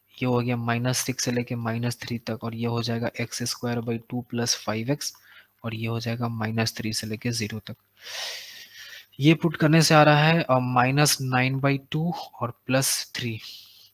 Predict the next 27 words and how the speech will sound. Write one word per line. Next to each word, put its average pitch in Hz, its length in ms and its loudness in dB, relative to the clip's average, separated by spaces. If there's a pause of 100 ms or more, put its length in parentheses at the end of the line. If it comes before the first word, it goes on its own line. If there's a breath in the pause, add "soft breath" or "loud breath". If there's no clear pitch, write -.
(140)
और 120 120 -4
इधर 123 200 0
से 139 140 -2
put 127 220 -8
करेंगे 135 300 0
माइनस 127 320 2
सिक्स, - 300 -2
तो 135 80 -4
माइनस 120 400 -2
थर्टी 123 180 -4
सिक्स - 380 -6
by 120 240 -2 (180)
two 151 240 -4 (540 soft breath)
और 113 240 -4 (120)
प्लस 117 200 0
सिक्स - 360 0
बन 107 100 -8
जाएगा 110 280 -6
ये। 117 220 -10 (460 soft breath)
ये 117 180 -4
हो 117 160 -2
गया 117 200 -2
आपका 117 260 -4
पहला 113 400 -4
वाला 113 180 -2
part 110 260 -6
का। 120 200 -12